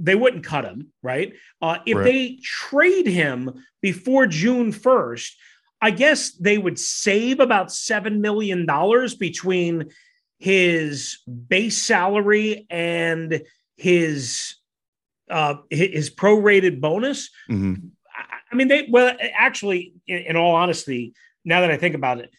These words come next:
Speaker 1: they would save a lot more money, right? Because they're gonna have to pay n-, almost twenty million dollars worth of dead money, but the cap number to stay in Green Bay is forty-seven million. So
Speaker 2: Right.
Speaker 1: they'd actually save about twenty-seven million. And why that's important?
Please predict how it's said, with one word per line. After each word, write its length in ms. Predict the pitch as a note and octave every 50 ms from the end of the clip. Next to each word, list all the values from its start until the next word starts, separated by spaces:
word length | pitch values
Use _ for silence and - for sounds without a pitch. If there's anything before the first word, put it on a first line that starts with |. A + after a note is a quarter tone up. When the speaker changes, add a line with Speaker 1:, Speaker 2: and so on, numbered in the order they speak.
| _ _
Speaker 1:
they 140 | - F3 B3
would 140 | D#4 E4 -
save 180 | - A#3+ A3+ F#3
a 40 |
lot 240 | E3+ F3 E3+ E3+ D3+
more 200 | E3 G3+ C4 C4+
money, 260 | A3+ E3+ D3 C3 A#2+
right? 320 | A#2 A#2+ B2+ B2+ D3+ G3 -
Because 460 | - F3 - D#3+ F3 D#3 - - -
they're 140 | - E3+ A3 A#3+
gonna 140 | C#4 C4+
have 180 | A#3 B3 B3+ B3+
to 80 | B3+ G3
pay 500 | F3+ E3+ G#3 G#3 G3+ F#3+ F#3+ E3+ - _ _ -
n-, 180 | D3+ D#3+ E3 - _ _
almost 280 | A3 G#3+ A3 G#3+ G#3+
twenty 240 | - A3 A3 A3 A3
million 360 | G3+ G3+ F#3+ F#3+ F#3 F3 F3
dollars 380 | E3+ F#3 F3+ F3 E3+ D#3+ C#3 C#3
worth 220 | C#3+ D#3+ D#3 D#3
of 120 | D3 B2+ A#2+
dead 280 | C3+ C#3+ D#3+ F3 F3+
money, 360 | G#3 A3 A#3 B3 C4+ D4 D4+ - - - - _ _
but 220 | - F#3+ F#3+ - - -
the 100 | E3+ F3+
cap 380 | F3 F3 - - A#3 C#4+ D4 C#4+
number 360 | C#4 A#3+ G#3+ G#3 G3+ G3+ F#3+ -
to 180 | F3+ - F3+
stay 320 | - - - D#4 G#4 A4 G#4
in 100 | C4+ E3+
Green 240 | D#3 D#3+ D#3 D3
Bay 160 | C#3+ D3+ D3 D3
is 120 | C#3+ -
forty-seven 1080 | - _ C4 C4 B3+ B3 G#3+ - - - - - - - - C4 B3 A#3 A3 A3+ G#3 F#3+
million. 420 | A#3 C#4 D4+ F#3+ B2 F#2+ - - _ _ - - - -
So 60 | G#2 -
Speaker 2:
Right. 40 | F4
Speaker 1:
they'd 160 | G4+ G4+ F#4
actually 320 | C#4+ A#3+ - - D3+ B2+
save 260 | B2+ - - A#3+ A#3 G3+
about 300 | E3 C#3 D3 C#3 C3 -
twenty-seven 560 | - G#3 G3+ F3+ F3 - G3 F3 D#3+ D3+ E3
million. 260 | A3+ C4 A#3 F3+ D#3+
And 80 | D#3 D#3+
why 160 | - G3+ A3+
that's 240 | A#3 A#3 A3 - -
important? 640 | A3+ G#3+ - A#3+ B3 B3 C4 F4 F4+ F4+ C#4+ -